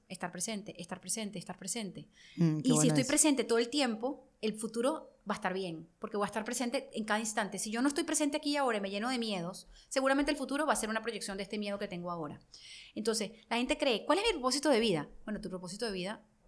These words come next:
Speaker 1: no es sino estar aquí y ahora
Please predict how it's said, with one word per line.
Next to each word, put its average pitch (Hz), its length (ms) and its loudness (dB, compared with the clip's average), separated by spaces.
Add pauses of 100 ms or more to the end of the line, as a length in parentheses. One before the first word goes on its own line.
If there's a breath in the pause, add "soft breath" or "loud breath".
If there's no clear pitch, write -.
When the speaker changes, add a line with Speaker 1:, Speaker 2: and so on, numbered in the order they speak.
(120)
Speaker 1:
no 214 280 2
es 220 400 0 (600)
sino 208 240 -2
estar 185 220 -2
aquí 196 280 -4
y 254 100 0
ahora 202 520 0